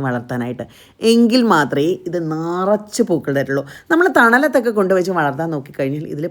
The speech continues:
പൂക്കൾ പിടിക്കുന്നത് കുറവായിരിക്കും. അപ്പോൾ ആറ് മുതൽ എട്ട് മണിക്കൂർ വരെ നേരിട്ടുള്ള സൂര്യപ്രകാശം, അത് പ്രത്യേകം ശ്രദ്ധിക്കണം കേട്ടോ, നേരിട്ട് തന്നെ സൂര്യപ്രകാശം കിട്ടണം. പിന്നെ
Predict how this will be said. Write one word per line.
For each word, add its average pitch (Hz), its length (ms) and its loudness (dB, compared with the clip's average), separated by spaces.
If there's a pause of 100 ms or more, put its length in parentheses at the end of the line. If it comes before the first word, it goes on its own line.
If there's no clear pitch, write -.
(160)
പൂക്കൾ 170 540 -2
പിടിക്കുന്നത് 156 480 -4 (160)
കുറവായിരിക്കും. 135 600 -4 (380)
അപ്പോൾ 196 160 2 (400)
ആറ് 240 320 4
മുതൽ 226 200 2 (240)
എട്ട് 170 360 0 (140)
മണിക്കൂർ 180 500 0
വരെ 190 180 2 (340)
നേരിട്ടുള്ള 262 600 2
സൂര്യപ്രകാശം, 139 560 -4
അത് 185 120 -6
പ്രത്യേകം 180 400 -2
ശ്രദ്ധിക്കണം 160 380 -2
കേട്ടോ, 127 140 -4 (400)
നേരിട്ട് 277 480 0
തന്നെ 160 220 0
സൂര്യപ്രകാശം 147 600 0
കിട്ടണം. 147 300 -4 (380)
പിന്നെ 240 220 2